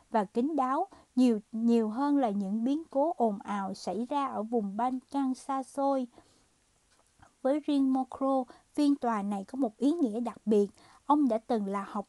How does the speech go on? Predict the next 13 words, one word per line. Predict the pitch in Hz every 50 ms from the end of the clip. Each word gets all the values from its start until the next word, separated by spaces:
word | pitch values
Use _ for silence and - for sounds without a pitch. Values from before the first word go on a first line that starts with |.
| - -
trò | 220 214 202 196
của | - - 208
Caillaux | 214 - - 269 269 269 254 254 262 262 262 254 -
tại | - 202 196 - _
trường | - 220 202 196 190 -
tư | - 277 277 - -
thục | 226 202 196 -
khóa | - - - - 262 262 302 302
học | - 208 - - -
chính | - 269 285 311 -
trị | - 240 214 214 196 196 214 - _ - - _ _ _ _
École | 262 269 269 - - - 277 277 269 262 269
Libre | 269 277 277 262 - - - 233 220